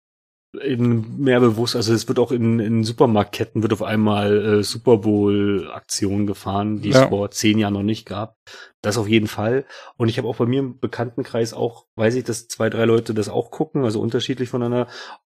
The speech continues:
Speaker 1: Und also mir ist persönlich, das ist einfach zu spät. Ich muss am nächsten Tag meistens arbeiten, also
Speaker 2: Ja.
Speaker 1: nicht jedes Jahr, aber
Speaker 2: Ja, gut, klar, dann.
Speaker 1: aber, aber ich hätte auch, muss ganz ehrlich sagen, ich hätte auch gar n-,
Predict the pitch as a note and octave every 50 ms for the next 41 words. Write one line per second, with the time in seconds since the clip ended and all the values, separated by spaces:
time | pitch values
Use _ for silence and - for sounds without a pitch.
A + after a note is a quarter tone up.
0 | _ _ _ - A#2 A2 A2 A2+ A2 G#2 - _ _ _ _ _ _ _ _ _
1 | _ _ _ - - G#2 A#2 C3 C#3 C3 - - C3 A#2+ B2 B2 B2 A2 A#2+ A#2
2 | A2+ B2+ A2+ A2+ G#2+ G#2+ - - - - - B2 B2+ B2+ A2+ A#2 A2+ A2 A2 A2
3 | G#2 - A#2+ - G#2+ G2 - - _ _ _ _ G#2+ G2+ G2+ A2+ - - B2 A2+
4 | - - A2+ A2 A#2 B2 B2+ C3 - - A2+ A2 G#2+ C3 C3 B2+ A#2 A#2 C3 B2+
5 | - C3+ B2 B2 A#2+ A2+ A2+ B2 B2+ G#2+ - - C#3+ B2+ - - A#2+ A2+ A#2+ A2+
6 | - A#2+ A#2 A#2+ B2 B2 - - - - - - - - - - - - - -
7 | _ _ - G#2 A#2 A2+ A2 A2 G#2+ G2 G#2+ G#2+ G#2+ - - - A2+ G#2 G2+ G2
8 | A2 A#2+ - - F#2+ - - B2 D3 B2+ - - - - _ E3+ C#3+ B2 A#2 B2+
9 | B2 A#2+ - C3 B2 A#2 A#2+ A#2+ B2 A#2+ A2 - A#2 B2 A#2+ A2 - _ _ _
10 | _ _ _ _ _ _ _ _ _ - A#2 A2 A2+ A#2 B2 A#2+ B2 - - B2
11 | B2 A#2+ - B2+ - -